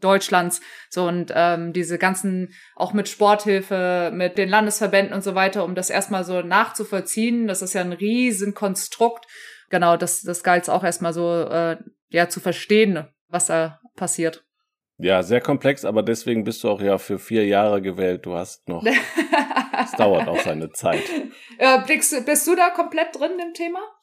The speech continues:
Speaker 1: Dass du sagst, du weißt ganz genau, was da wie, wo, wer entscheidet und
Speaker 2: Nein.
Speaker 1: ich kann mal so ein Quiz machen mit dir. <laughs>
Speaker 2: Ja. Okay, ich würde ganz gut abschneiden, glaub ich, aber ich bin auch ehrlicherweise,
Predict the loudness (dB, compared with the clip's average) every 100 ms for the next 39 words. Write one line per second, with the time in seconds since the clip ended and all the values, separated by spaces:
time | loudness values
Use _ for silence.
0 | _ _ -2 -2 0 2 0 0 2 2
1 | 4 4 2 2 2 2 -2 0 2 4
2 | 2 0 0 0 -2 2 2 6 6 6
3 | 4 2 2 4 2 2 2 2 2 0
4 | -8 _ _ -2 0 0 -2 -6 -12 2
5 | 4 4 2 -2 2 4 6 4 4 2
6 | 2 4 4 2 -2 0 0 -2 -4 -10
7 | _ _ -20 -16 -6 -4 -2 -2 -4 -8
8 | -12 -18 -20 _ _ _ -4 2 2 4
9 | 2 4 4 6 4 2 0 0 2 0
10 | 0 2 2 4 4 4 0 0 0 0
11 | -2 0 0 0 -2 -4 -2 0 0 -2
12 | -8